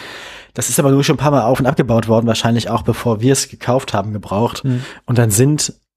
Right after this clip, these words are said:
Speaker 1: ähm, bei diesem Mittelbalken, du kennst das ja, das ist dieser ausziehbare Teleskop-Stahlträger in der Mitte, der an vorn und
Speaker 2: Mhm.
Speaker 1: hinten eingehängt ist.
Speaker 2: Ja.
Speaker 1: <clears throat> Und der ist in den Be-, im Kopf und im Fuß, äh, nur mit jeweils, nur mit jeweils zwei Schrauben befestigt.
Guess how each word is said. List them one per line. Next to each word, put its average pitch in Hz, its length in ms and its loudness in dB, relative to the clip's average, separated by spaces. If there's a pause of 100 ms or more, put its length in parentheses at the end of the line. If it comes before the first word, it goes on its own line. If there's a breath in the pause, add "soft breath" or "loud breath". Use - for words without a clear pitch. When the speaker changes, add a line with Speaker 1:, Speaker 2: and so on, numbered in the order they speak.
(120)
Speaker 1:
ähm, 123 420 0
bei 117 100 2
diesem 120 300 0
Mittelbalken, 110 640 0
du 107 60 -10
kennst 117 200 -4
das 107 60 -6
ja, 110 80 -2
das 104 180 -2
ist 110 120 0
dieser 104 140 2
ausziehbare 113 680 2
Teleskop-Stahlträger 120 2000 0
in 127 80 2
der 131 80 4
Mitte, 165 360 2 (400 loud breath)
der 120 180 2
an 120 120 2
vorn 131 280 0
und 127 80 0
Speaker 2:
Mhm. 131 40 0
Speaker 1:
hinten 123 180 0
eingehängt 143 480 2
ist. 175 320 0
Speaker 2:
Ja. 117 260 2 (680 loud breath)
Speaker 1:
<clears throat> 196 100 4
Und 143 360 2
der 131 120 6
ist 143 100 0
in 143 60 2
den 123 140 4
Be-, 120 140 2
im 131 180 -2
Kopf 151 220 -2
und 135 100 0
im 123 60 -2
Fuß, - 280 -2
äh, 131 140 0
nur 123 160 0
mit 131 100 -4
jeweils, 131 320 0
nur 131 200 -2
mit 120 100 -4
jeweils 127 320 0
zwei 120 180 2
Schrauben 131 320 2
befestigt. 101 600 -2